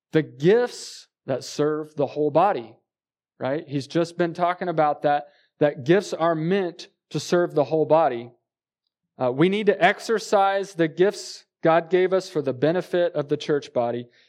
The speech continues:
It's believed that the Corinthian church overemphasized speaking in tongues. And Paul's reference to the greater gifts here, he's saying it's not about one gift.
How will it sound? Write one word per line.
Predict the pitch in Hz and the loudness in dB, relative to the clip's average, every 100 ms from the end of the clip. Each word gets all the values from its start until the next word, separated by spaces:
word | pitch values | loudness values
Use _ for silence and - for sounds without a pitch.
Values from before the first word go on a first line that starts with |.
| _ | _
It's | - 175 | 0 2
believed | 180 202 277 302 208 - _ _ _ - | 4 4 2 -2 -6 -16 _ _ _ 0
that | 180 175 | 2 2
the | |
Corinthian | 170 185 208 220 214 190 | 0 2 0 0 -2 -4
church | 165 202 190 - - | -2 -2 -2 -4 0
overemphasized | 170 214 202 208 180 202 190 185 - 143 123 117 127 131 | 4 4 4 2 0 -4 -2 -4 0 0 0 -4 -8 -10
speaking | - - 165 170 156 | -12 -2 -2 -2 -6
in | 143 | -6
tongues. | 135 156 123 117 123 - _ _ _ _ _ _ _ _ _ _ _ | -6 -6 -6 -12 -20 -20 _ _ _ _ _ _ _ _ _ _ _
And | 143 151 | -6 -2
Paul's | - 185 175 | 2 2 2
reference | 156 214 220 208 190 - | 4 4 4 -2 -6 -10
to | - 170 | -2 -2
the | |
greater | 156 175 185 175 | 2 2 2 2
gifts | 151 208 202 | 2 0 0
here, | - 151 143 143 _ _ _ _ _ _ _ _ _ _ _ _ _ | -4 -2 -2 -6 _ _ _ _ _ _ _ _ _ _ _ _ _
he's | 175 185 208 196 | -2 0 0 -4
saying | - 233 233 208 196 180 - _ - | 0 2 2 -2 -6 -12 -18 _ -2
it's | 170 170 | 0 2
not | 185 196 214 | 2 4 4
about | 202 160 180 190 185 | 2 4 2 2 0
one | 165 180 185 180 | 2 2 2 0
gift. | 160 185 127 - - - | 0 0 0 -8 -20 -20